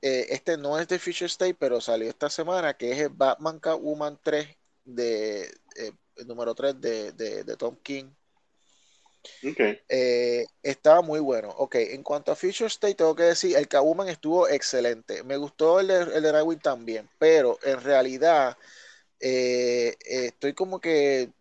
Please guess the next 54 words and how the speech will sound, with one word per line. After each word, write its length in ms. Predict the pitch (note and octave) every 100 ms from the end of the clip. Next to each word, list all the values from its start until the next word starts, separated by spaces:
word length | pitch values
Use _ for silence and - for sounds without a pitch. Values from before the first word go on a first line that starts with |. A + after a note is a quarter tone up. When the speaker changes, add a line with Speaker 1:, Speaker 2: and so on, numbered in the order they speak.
| _
Speaker 1:
un 100 | D3
poquito 340 | - F3+ F#3 F#3
decepcionado 920 | F3 F3 - F3 D#3+ E3 D3+ A#2+ A2 -
con, 320 | A2+ A2+ G2+
con, 200 | - A#2+ A2+ A2
con 340 | - B2 A2+ A2+
la 80 | C#3+
Speaker 2:
Ujú. 100 | C3
Speaker 1:
historia 360 | A#2+ B2+ D#3
de 160 | D#3+ D#3+
Next 340 | D#3 D#3+ -
Batman, 380 | - D#3+ D#3 C3
porque 360 | - B2 - A#2+
si 100 | A#2+
tú 160 | A#2+
la 160 | C#3 D#3+
lees, 200 | E3 D#3+
es 100 | C#3+
como 260 | - D#3+ D3+
que 160 | B2
el 80 | C3
primer 300 | - A#2+ B2+
cómic, 320 | - E3 F3 - _ _ _ _ _
el, 240 | C3+ C3+ -
el, 140 | C#3+
la, 160 | C3+ -
la, 200 | C3+ -
la 140 | C3 B2+
primera 320 | B2+ C#3+ D#3
parte 220 | F3 F3+
estuvo 320 | E3 E3 F3
bien 440 | C3 B2 B2+ D3 D#3
brutal, 360 | D3 A#2+ A2
estuvo 260 | A2+ C#3 D#3
bien 160 | D#3
chévere, 540 | D3+ E3+ D#3+ D3+ C3+ B2
como 260 | B2 A#2+
que 300 | A2+ A2+ A2
dándote 400 | G#2+ A2+ B2 D3+
unas 200 | D#3+ D#3 D3
pistas 440 | D#3 D#3 D3+ C#3+
bien 300 | - C3+ C#3
buenas 300 | C#3 D3+ D3+
de, 160 | B2+ A2+
de, 160 | A2+
de, 140 | G#2+ A2
de 160 | G2 A2+
lo 120 | A2
que 80 | G#2
puede 220 | A2+ A#2
ser 160 | D3
este 220 | C#3+ - C#3
nuevo 220 | C#3 C#3+
Batman. 300 | C#3 A2+